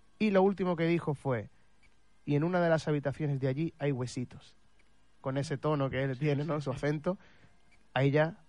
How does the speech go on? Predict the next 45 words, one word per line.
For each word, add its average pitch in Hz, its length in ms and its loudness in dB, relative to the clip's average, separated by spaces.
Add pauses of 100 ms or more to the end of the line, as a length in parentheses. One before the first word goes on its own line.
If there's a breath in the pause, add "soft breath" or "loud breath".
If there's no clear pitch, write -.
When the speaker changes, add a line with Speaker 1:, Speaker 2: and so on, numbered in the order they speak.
(600)
Speaker 1:
nos 143 160 -2
quedamos 143 340 2
boquiabiertos, 127 580 2
y 117 40 -4
ya 131 80 2
después 143 260 2
con 127 140 -4
Josefina, 151 640 0
cuando 123 200 -6
ella 139 120 0
llegó 139 220 2
al 135 80 4
lugar 131 340 4
sin 147 160 0
saber 139 320 -2
nada, 139 340 0 (1200 soft breath)
y 175 120 4
nos 156 120 4
iba 160 160 4
diciendo, 143 600 -2
"Allí 160 400 -2 (440 soft breath)
estoy - 220 -2
viendo 160 220 0
en 156 60 0
aquella 151 240 0
habita-, 147 260 -4
en 147 380 0
aquel 139 240 -4
tal 147 180 2
un 131 100 0
monje, 123 360 -6 (340 loud breath)
aquí 131 240 -2
tal, 135 220 0
aquí 131 200 -2
cual", 120 280 0 (220)
pues 117 180 -8
fue 131 420 0
Speaker 2:
Comprobando 135 380 -10
lo 131 80 -16
mismo, 147 320 -14
o 117 40 -16
sea. 117 200 -20 (200)
Speaker 1:
fue 127 140 0
una 123 140 2
locura. 120 420 0